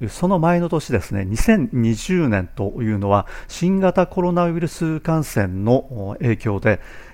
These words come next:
まあ、かなり減ったようなんですね。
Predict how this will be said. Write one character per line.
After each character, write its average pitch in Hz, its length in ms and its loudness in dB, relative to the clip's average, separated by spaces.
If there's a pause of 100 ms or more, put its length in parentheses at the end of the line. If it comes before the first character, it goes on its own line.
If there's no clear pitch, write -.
ま 120 80 -2
あ、 - 20 -6
か 220 100 4
な 180 100 6
り 120 200 4
減 90 460 -6 (140)
っ - 40 -4 (140)
た 175 260 4
よ 151 180 0
う - 40 -2
な 90 100 -2
ん 87 60 -12
で - 80 -14
す - 100 -6
ね。 113 160 2